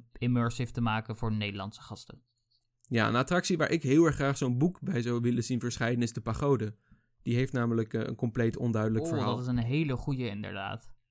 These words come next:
Speaker 2: Ze zijn nu toch bezig met een onderhoudsbeurt van de Pagode. Ik, eh, ben voorstander van zo'n boek dat nu ook bij Circo staat, om dat bij de entree van de Pagode te zetten.
Speaker 1: Zeker, ja, want ondanks dat je bij de Pagode niet echt een verhaal nodig hebt, er is verder letterlijk niks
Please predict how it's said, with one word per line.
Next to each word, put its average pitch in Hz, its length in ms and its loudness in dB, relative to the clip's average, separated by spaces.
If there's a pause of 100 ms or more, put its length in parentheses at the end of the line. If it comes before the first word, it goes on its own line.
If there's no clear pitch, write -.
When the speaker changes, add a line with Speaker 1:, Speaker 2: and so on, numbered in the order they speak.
(280)
Speaker 2:
Ze - 120 -2
zijn 143 140 4
nu 139 120 6
toch 175 200 4
bezig 127 320 6
met 127 100 2
een 123 100 2
onderhoudsbeurt 120 560 -2
van 123 100 -4
de 117 60 -2
Pagode. 123 520 0
Ik, - 220 0
eh, 165 180 6
ben 147 180 2
voorstander 143 560 4
van 123 220 2
zo'n 117 260 2
boek 139 220 2
dat 117 120 -2
nu 123 120 0
ook 117 120 0
bij 123 100 2
Circo 123 320 0
staat, 110 340 -2
om 117 120 -2
dat 110 140 -2
bij 120 120 0
de 113 60 0
entree 120 360 2
van 117 100 2
de 110 80 0
Pagode 120 360 2
te 131 120 -8
zetten. - 300 -8 (160)
Speaker 1:
Zeker, 127 440 -4
ja, 104 280 -2
want 113 300 -4 (260)
ondanks 127 320 2
dat 123 300 -2 (640)
je 120 260 0
bij 117 120 2
de 120 80 2
Pagode 123 340 2
niet 123 200 2
echt 127 140 -2
een 123 80 -4
verhaal 113 320 0
nodig 117 320 0
hebt, 107 220 -6
er 117 80 -2
is 113 140 -6
verder 127 300 2
letterlijk 120 380 0
niks 123 720 0